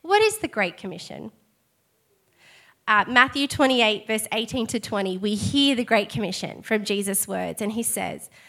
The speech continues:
oh, and it says, "And Jesus came and spoke to them, saying, 'All authority has been given to me in heaven and on earth. Go therefore and make disciples of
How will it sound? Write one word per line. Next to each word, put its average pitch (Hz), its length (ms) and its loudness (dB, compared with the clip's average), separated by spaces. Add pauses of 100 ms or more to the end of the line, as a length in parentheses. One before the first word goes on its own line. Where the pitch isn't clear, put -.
(280)
oh, 220 240 2
and 208 140 0
it - 80 -6
says, 143 280 -4
"And 240 220 2
Jesus 277 400 0
came 254 320 2
and 220 140 -2
spoke 247 360 2
to 226 80 -8
them, 202 180 0
saying, 190 400 -2 (100)
'All 247 240 4
authority 262 600 4
has 208 220 -2
been 202 160 -4
given 220 260 -4
to - 140 -2
me 196 200 0
in 190 80 -4
heaven 277 520 0
and - 160 -4
on 190 160 -2
earth. - 340 -8 (380)
Go 294 220 8
therefore 285 500 2
and 214 160 -2
make 214 200 -2
disciples 220 640 -2
of 175 120 -8